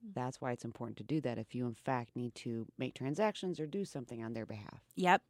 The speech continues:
Speaker 2: there you go. So the three pack of documents, the will, the financial power of attorney, and the healthcare power of attorney, that's what we would recommend that you do.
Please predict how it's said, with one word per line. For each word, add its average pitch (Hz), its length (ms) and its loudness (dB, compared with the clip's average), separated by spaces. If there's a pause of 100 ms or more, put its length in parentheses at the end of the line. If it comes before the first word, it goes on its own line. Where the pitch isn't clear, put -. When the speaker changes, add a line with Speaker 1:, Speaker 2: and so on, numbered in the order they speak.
(100)
Speaker 2:
there 170 220 4
you 175 100 6
go. 156 320 8 (540)
So 226 180 10
the 220 120 8
three 247 220 6
pack 269 280 8
of 262 80 6
documents, 185 600 6
the 165 120 8
will, 170 400 10
the 175 80 4
financial 180 580 8
power 156 260 6
of 156 40 4
attorney, 156 500 6
and 156 140 4
the 170 60 4
healthcare 160 480 6
power 147 220 4
of 147 60 2
attorney, 147 460 4
that's 147 320 8
what - 80 6
we 175 160 8
would 156 160 8
recommend 151 480 6
that 147 180 2
you 156 80 2
do. 156 380 8